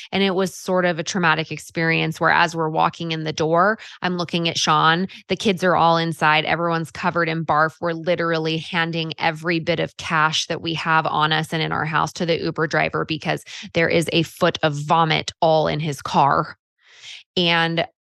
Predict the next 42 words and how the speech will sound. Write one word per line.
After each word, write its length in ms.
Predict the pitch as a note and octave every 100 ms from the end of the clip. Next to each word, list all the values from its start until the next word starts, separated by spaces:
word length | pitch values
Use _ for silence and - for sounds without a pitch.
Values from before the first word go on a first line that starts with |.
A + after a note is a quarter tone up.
| -
we're 160 | F#3 F3
just 240 | E3+ -
trying 320 | F3+ E3 D#3+
to 80 | E3+
mop 320 | E3 D#3 -
it 100 | D#3+
up 160 | D#3 -
for 160 | E3+
him 240 | F3 D#3+ D#3
and 100 | D3+
telling 340 | F3 D#3+ D#3+
him, 240 | D#3 D3+ D3+
like, 220 | D3 -
"You 120 | D#3+
can 180 | F3+ E3
go 160 | D#3+
get 180 | D3+ D#3
your 160 | D#3+ D3+
car 260 | - D#3+
cleaned 380 | - - D#3+ D#3
for 100 | D#3+
the 80 | D#3
rest 280 | D3+ D3 -
of 140 | D3+
the 80 | D#3+
night. 260 | D3 D#3+ D#3
And 100 | D#3
hopefully 520 | F#3 - E3+ E3 E3
this 340 | C#3 E3+ -
money 320 | D#3+ D#3+ D#3+
is 140 | E3 -
going 280 | E3+ D#3+ D#3
to 100 | D#3
make 260 | D#3 D3+
it 120 | D#3 -
all 220 | D#3+ D#3
better 380 | D#3 D#3 F3 F#3+
because 400 | F3+ E3 E3+ D3 D#3+
we 120 | D3+
are 100 | D#3
so 220 | - D#3
sorry." 440 | - B2 G#2 -